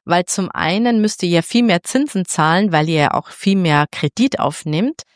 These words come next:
Aber es ist eben auch so, dass manch-, äh, dass Banken eben auch eine höhere anfängliche Tilgung von euch wollen, manchmal bis zu drei Prozent, damit der Kredit eben schneller schrumpft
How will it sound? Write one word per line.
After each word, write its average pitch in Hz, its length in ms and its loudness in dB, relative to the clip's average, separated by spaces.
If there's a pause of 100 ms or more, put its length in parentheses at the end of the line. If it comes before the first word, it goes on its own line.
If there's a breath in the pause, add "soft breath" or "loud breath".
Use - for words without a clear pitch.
(200)
Aber 220 480 2
es - 140 -6
ist 226 160 -4
eben 214 200 -2
auch 165 160 0
so, - 220 -2
dass 202 220 -2
manch-, 175 320 -2
äh, 170 200 -2
dass 165 180 -2
Banken 185 380 -4
eben 175 300 -4
auch 165 260 0
eine 165 180 -2
höhere 196 420 2
anfängliche 180 840 -2
Tilgung 165 600 0 (240)
von - 220 -4
euch - 280 -4
wollen, 156 280 2
manchmal 175 280 0
bis 220 160 -2
zu 190 100 -2
drei 190 280 -2
Prozent, 220 680 -2 (240 soft breath)
damit 185 300 2
der 170 80 0
Kredit 220 400 -2
eben 170 240 -4
schneller 170 400 0
schrumpft 214 640 -2